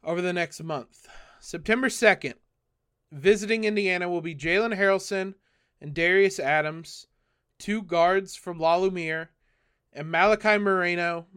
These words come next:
a center from Great Crossing in Kentucky. It's worth noting, and we mentioned this before, Jalen Hood-Schifino is having a camp in Bloomington, in Assembly Hall, I believe,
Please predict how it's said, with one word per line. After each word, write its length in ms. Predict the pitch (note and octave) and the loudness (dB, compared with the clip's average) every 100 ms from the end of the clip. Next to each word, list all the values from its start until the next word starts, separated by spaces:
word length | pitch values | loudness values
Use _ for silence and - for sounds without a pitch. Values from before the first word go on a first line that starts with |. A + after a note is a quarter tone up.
| _ _ | _ _
a 100 | D3 | -10
center 400 | - F#3+ F#3 F3+ | -4 -2 -2 -4
from 300 | F3+ F3 D#3 | -6 -12 -8
Great 300 | D#3+ E3 - | -4 -4 -4
Crossing 580 | F3 D#3+ D3+ - D#3 D3+ | -2 -2 -2 -6 -10 -12
in 160 | C#3 | -14
Kentucky. 680 | C#3+ D3 C#3+ C#3 C3 A#2+ - _ _ _ _ _ _ _ _ | -14 -14 -8 -8 -8 -16 -20 _ _ _ _ _ _ _ _
It's 240 | - C#3+ D3 | -16 -14 -6
worth 320 | E3+ A3 A3+ | -2 -2 0
noting, 500 | A3+ G#3 G#3 A3 G#3 | 4 4 4 0 -6
and 140 | E3 | -8
we 80 | E3+ | -6
mentioned 360 | E3+ E3+ G#3 G3+ | -6 -6 -6 -4
this 140 | G3+ | -4
before, 580 | G#3+ G3+ F#3 F3+ F3 F3+ _ _ _ _ _ | -6 -6 -6 -4 -4 -6 _ _ _ _ _
Jalen 340 | - F3 G#3 G3+ | -2 0 0 0
Hood-Schifino 640 | G3 - G#3 G3+ F#3 F#3 | -2 -4 -6 -4 -4 -4
is 120 | D#3+ | -4
having 340 | D#3 D#3 F3+ F#3+ | -2 -2 -2 -6
a 40 | |
camp 420 | F3+ - F3 F3 - | -8 -8 -6 -6 -8
in 200 | E3 F3+ | -10 -8
Bloomington, 680 | E3+ F3 F3 D3 F3 E3+ D#3+ _ _ _ _ _ | -6 -6 -8 -10 -10 -10 -16 _ _ _ _ _
in 140 | C#3 | -12
Assembly 400 | E3+ - F#3+ F#3 | -10 -6 -4 -2
Hall, 260 | E3+ E3+ E3 | 0 0 0
I 100 | E3 | -2
believe, 520 | D#3 D#3+ D#3 D3 | -6 -6 -8 -10